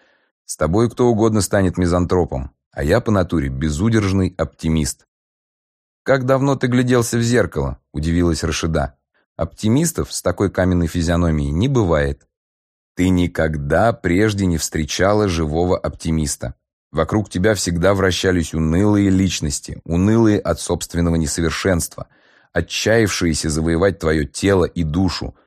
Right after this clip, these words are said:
Только в таком окружении ты могла сиять и ослеплять». «Встречала», возразила Рашида. Его звали Стас Ертаулов.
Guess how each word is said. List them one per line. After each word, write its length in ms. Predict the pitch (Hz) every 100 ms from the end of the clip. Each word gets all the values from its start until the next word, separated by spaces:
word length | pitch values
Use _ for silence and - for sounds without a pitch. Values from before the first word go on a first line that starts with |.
| _ _ _
Только 300 | 90 101 -
в 80 | -
таком 340 | 73 87 104
окружении 580 | 87 80 76 98 113 87
ты 140 | 67
могла 320 | 78 73 78 90
сиять 540 | - 73 82 87 -
и 80 | 80
ослеплять». 760 | 73 - 80 69 76 78 - - _ _ _ _ _ _ _
«Встречала», 800 | - 131 165 - 110 101 98 - _ -
возразила 520 | 80 87 87 87 85
Рашида. 520 | 80 - 82 73 73 _ _ _ _
Его 240 | 90 95 104
звали 360 | 101 113 113
Стас 360 | 90 - 98 -
Ертаулов. 680 | 90 - 92 95 78 69